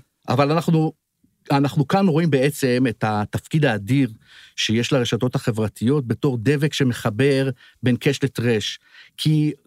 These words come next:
כמעט כל היוצרים ב-, ב-OnlyFans משתמשים בעצם בפלטפורמה הזאת, אה, כדי לנתב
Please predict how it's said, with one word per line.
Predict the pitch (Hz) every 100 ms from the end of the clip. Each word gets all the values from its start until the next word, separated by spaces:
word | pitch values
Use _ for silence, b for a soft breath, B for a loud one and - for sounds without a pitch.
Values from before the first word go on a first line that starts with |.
| -
כמעט | 156 233
כל | - 220
היוצרים | 196 - 165 190
ב-, | 147 123 117 113 113
ב-OnlyFans | 110 123 170 165 127 113 127 - b b b -
משתמשים | 120 - 113 190 180
בעצם | 160 175 156
בפלטפורמה | 123 117 - - 160 208
הזאת, | 151 104 113 123 - _ b b b -
אה, | 123 120 120 -
כדי | 147 123 135 -
לנתב | 131 127 - 202